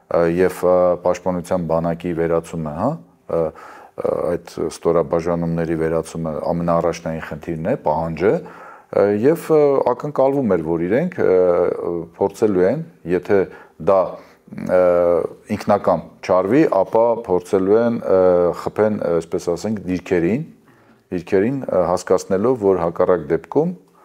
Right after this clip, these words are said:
հենց այսպես են այդ հարցը լուծելու, բազմաթիվ անգամ դրա մասին ասվել է, չէ՞։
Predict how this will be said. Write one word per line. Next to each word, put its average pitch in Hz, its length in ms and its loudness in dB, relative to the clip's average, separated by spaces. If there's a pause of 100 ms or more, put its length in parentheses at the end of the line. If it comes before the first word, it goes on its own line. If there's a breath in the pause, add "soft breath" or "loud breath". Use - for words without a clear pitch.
(180 soft breath)
հենց 95 260 -4
այսպես 90 380 0
են 67 160 -6
այդ 69 160 -12
հարցը 71 280 -10
լուծելու, 71 460 -4
բազմաթիվ 95 560 0
անգամ 80 300 -6
դրա 80 160 -6
մասին 80 340 -8
ասվել 76 360 -8
է, - 100 -12
չէ՞։ 143 160 -4